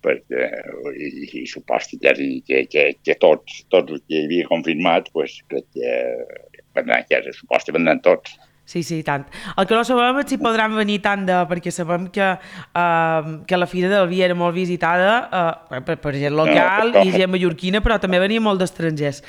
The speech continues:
Speaker 2: Això ja no sa-, no ho sabem
Speaker 1: Sí,
Speaker 2: tant, a veure,
Speaker 1: per
Speaker 2: no?
Speaker 1: Això per descomptat.
Speaker 2: Mm, mm.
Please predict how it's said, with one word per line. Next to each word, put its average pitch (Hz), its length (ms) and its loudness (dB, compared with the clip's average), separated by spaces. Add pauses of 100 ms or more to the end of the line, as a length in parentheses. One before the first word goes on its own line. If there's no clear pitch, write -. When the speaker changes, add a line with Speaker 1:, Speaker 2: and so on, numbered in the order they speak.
(200)
Speaker 2:
Això - 200 -2
ja 214 100 4
no 220 140 0
sa-, 226 160 0
no 214 140 2
ho - 20 0
sabem 202 380 0
Speaker 1:
Sí, - 100 -12
Speaker 2:
tant, 160 180 4
a 147 200 -2
veure, 143 320 2 (240)
Speaker 1:
per - 80 -14
Speaker 2:
no? 185 240 2 (1000)
Speaker 1:
Això 104 300 4
per 127 140 6
descomptat. 76 720 -4 (720)
Speaker 2:
Mm, 139 300 -12 (420)
mm. 139 280 -10